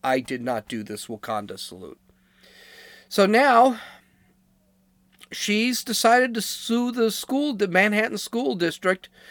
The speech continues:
for forty million dollars because they, she said, one, they fired her because of her race.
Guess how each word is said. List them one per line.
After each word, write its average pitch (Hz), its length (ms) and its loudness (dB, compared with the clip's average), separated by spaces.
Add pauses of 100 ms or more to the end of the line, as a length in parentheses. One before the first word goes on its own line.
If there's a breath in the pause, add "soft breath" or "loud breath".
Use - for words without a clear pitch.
(220 loud breath)
for - 180 4
forty 202 420 4
million 196 460 2
dollars 180 540 4
because 175 440 -2
they, 165 280 0 (200)
she 196 240 -4
said, 170 320 2
one, 170 440 6 (340 soft breath)
they 165 160 4
fired 175 440 2
her 165 180 0
because 156 360 -2
of 165 100 -6
her 185 140 0
race. 139 540 -2